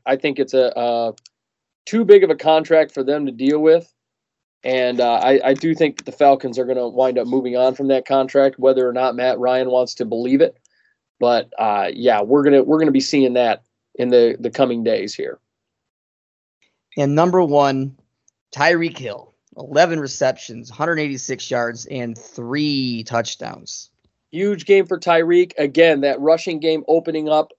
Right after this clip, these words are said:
Speaker 1: opened up things for Tyreek. They had to, they had to go after Edwards-Helaire, and, and this is a rare, very good game for Edwards-Helaire. He has not played well, really, since the beginning of last year, and, uh, he comes out rocking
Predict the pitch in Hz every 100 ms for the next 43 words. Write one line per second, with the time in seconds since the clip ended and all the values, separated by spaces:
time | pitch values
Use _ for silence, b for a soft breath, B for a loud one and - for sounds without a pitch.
0 | _ - 156 156 147 143 147 143 131 135
1 | - 127 120 117 110 - 123 139 139 135
2 | 131 135 135 131 131 120 - _ _ _
3 | 131 147 165 165 165 147 139 156 156 143
4 | 147 131 143 160 165 165 _ _ _ 120
5 | 127 131 123 127 127 123 120 - _ _
6 | 135 143 156 143 135 127 147 165 175 147
7 | 156 156 147 151 139 160 160 147 123 120
8 | 120 131 117 113 107 139 143 127 143 139
9 | - 160 151 147 151 151 165 - 131 156
10 | 170 139 131 147 131 135 131 135 151 139
11 | 120 135 139 131 - 151 156 160 _ _
12 | _ _ - 123 123 127 120 156 196 202
13 | 180 190 175 175 175 180 202 151